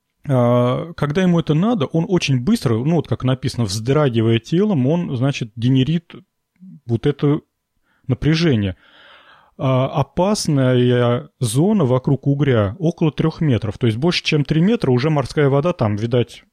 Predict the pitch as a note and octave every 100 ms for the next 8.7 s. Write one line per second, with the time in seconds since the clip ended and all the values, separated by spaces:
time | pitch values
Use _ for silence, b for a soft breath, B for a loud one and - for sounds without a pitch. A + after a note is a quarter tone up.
0 | _ - C#3 C#3 B2 G#2 C#3 F#3+ - A#2
1 | - - A2+ B2+ A#2+ G2 F#2 E3 F3 D#3
2 | - D3+ - - C3 C#3 B2+ - C3 B2
3 | B2+ C#3 C3 G2+ F2+ - G2 G#2+ F2 -
4 | b b b b b b b C3 C#3 -
5 | A2 C3+ G3 F#3 C#3 B2+ C#3+ D3 C#3 -
6 | - G#2 G#2 A#2 C#3 - B2+ A#2+ B2+ E3
7 | D3+ - - - - - - C#3 C#3+ D#3+
8 | C3+ G#2+ G2 G#2 - G#2+